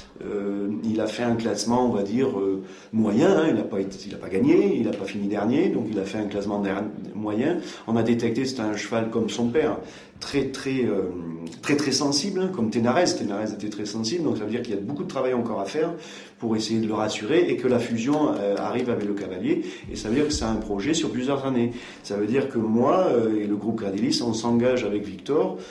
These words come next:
euh, pour laisser ce cheval plusieurs années pour que lui le construise. Moi, j'ai pas la compétence pour construire un cheval, j'ai la, juste la compétence pour le créer et dire celui-là, je veux mettre de l'argent dessus.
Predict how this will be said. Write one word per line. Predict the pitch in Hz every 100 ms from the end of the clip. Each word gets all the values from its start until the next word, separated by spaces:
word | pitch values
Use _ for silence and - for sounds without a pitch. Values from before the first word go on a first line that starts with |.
| - - -
euh, |
pour | - 113 113
laisser | 110 - 123
ce | 107
cheval | 95 127 156
plusieurs | 147 117 113 107
années | 101 139
pour | - -
que | 120
lui | 113 165
le | 151
construise. | 139 143 143 117 110 95 - - - -
Moi, | 127
j'ai | 131 120
pas | 143
la | 123
compétence | 123 120 123 135 135 120 - - - - - -
pour | 113
construire | 113 110 127 113
un | 113
cheval, | - 165 - -
j'ai | 113 113
la, | 110
juste | 139 151
la | 127
compétence | 123 117 113 147 165 165 - - - - _ -
pour | 120
le | 110
créer | - 131 147 - - - - - - _ -
et | 117
dire | 113 151
celui-là, | 151 135 127 135 170 190 - 110
je | 117
veux | 127
mettre | 139
de | 131
l'argent | 127 120 135
dessus. | 127 113 - - -